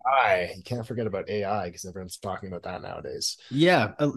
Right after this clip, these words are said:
Speaker 2: t-, tell me more about, tell me more about how A-, A I plays into it.
Speaker 1: Um, well, I mean,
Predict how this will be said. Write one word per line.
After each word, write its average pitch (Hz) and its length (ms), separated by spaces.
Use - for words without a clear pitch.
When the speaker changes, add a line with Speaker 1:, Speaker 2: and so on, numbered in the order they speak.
Speaker 2:
t-, 151 160
tell 147 180
me 143 100
more 139 140
about, 135 380
tell 143 140
me 127 280
more 127 200
about 110 240
how 113 180
A-, 104 300
A 107 160
I 98 140
plays 98 260
into 98 140
it. 92 120
Speaker 1:
Um, 156 680
well, 117 320
I 117 60
mean, 101 360